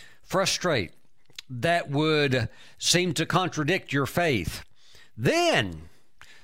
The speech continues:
do we have privilege of acting upon the word in the very midst of negative circumstances.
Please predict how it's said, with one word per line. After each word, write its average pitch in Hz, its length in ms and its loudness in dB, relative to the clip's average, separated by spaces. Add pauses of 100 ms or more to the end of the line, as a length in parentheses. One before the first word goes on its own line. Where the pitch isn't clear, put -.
(120)
do 143 140 0
we 156 140 2
have 143 340 2
privilege 117 680 -2 (460)
of 131 220 0 (140)
acting 175 420 0
upon 156 340 0
the 147 80 -2
word 135 420 0
in 127 140 -2
the 120 80 -2
very 143 300 2
midst 147 440 0
of 110 120 -4
negative 131 380 0
circumstances. 110 1080 -4